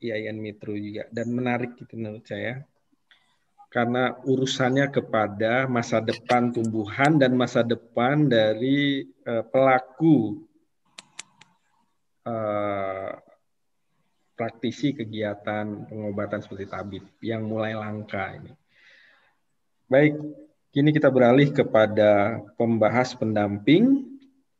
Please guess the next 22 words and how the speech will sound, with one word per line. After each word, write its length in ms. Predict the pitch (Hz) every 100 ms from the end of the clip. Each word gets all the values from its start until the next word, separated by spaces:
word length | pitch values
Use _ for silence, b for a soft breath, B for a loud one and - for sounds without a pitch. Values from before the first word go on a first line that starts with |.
| _ _ _ _ _ _ _
Saya 480 | 131 127 123 127 120
undang 400 | 123 123 139 131
Ibu 240 | 120 117
Dwi 240 | 113 113
Jawati 400 | 107 113 110 113
Asisa 400 | 110 - 110 110
Putri, 400 | - 110 - 113
M 160 | 107 107 101
Si, 480 | - 135 170 220 - _
untuk 240 | 120 117 107
memberikan 1200 | 110 107 107 104 - 107 104 104 104 101 104 107 117 - _ _ _ _ _ _
saran 560 | 120 127 127 127 127 127
masukannya 800 | 113 113 117 117 113 123 139 143
kepada 480 | 151 - 107 107 104
kedua 880 | - 123 135 139 135 127 127 131 131 - 233 - - _ _ _ _ _ _ _ _ _ _ _ _
mahasiswa 640 | 127 117 120 - 127 175
selama 480 | 165 117 110 110 110
kurang 320 | 113 110 110
lebih 480 | 110 107 117 113 -
dua 560 | 120 120 127 135 131 131
kali 480 | 113 113 117 113
sepuluh 400 | 117 - - 143